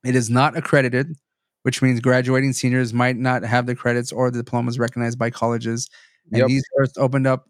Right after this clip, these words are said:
Speaker 1: about Donda Academy and his desire for children to attend, his children specifically, to attend the school in an interview with A B C News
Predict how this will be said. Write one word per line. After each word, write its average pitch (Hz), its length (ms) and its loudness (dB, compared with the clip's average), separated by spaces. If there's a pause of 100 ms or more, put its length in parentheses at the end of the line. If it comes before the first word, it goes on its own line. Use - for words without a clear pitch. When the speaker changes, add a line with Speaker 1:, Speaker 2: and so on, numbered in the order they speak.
(160)
Speaker 1:
about 123 260 0
Donda 127 240 2
Academy 123 480 0
and 117 240 -6
his 110 120 -4
desire 120 340 2
for 120 120 -6
children 143 320 0
to 131 100 -4
attend, 147 500 -2 (160)
his 190 160 2
children 110 340 0
specifically, 117 540 -4 (360)
to 131 80 0
attend 156 260 2
the 139 60 0
school 135 280 0
in 127 140 -2
an 127 120 0
interview 135 360 0
with 120 120 -2
A 123 100 0
B 131 100 0
C 127 180 -2
News 117 380 -2